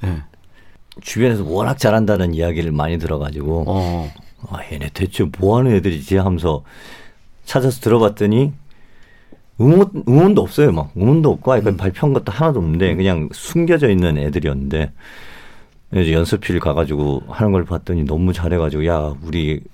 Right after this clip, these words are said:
Speaker 2: 마미소리랑 같이 하는데 한번 하자." 그래가지고, 예, 그 친구들이 참여하게 됐죠.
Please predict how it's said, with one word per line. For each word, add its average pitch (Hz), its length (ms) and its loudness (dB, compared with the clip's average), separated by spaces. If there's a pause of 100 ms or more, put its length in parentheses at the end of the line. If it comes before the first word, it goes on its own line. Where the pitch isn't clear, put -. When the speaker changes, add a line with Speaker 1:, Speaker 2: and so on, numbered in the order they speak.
Speaker 2:
마미소리랑 90 520 0
같이 - 220 -10
하는데 92 260 -2
한번 95 260 -2
하자." 92 500 -2
그래가지고, 73 560 -2 (1000)
예, 82 80 0
그 76 100 -4
친구들이 80 400 0
참여하게 85 840 0
됐죠. 78 480 -6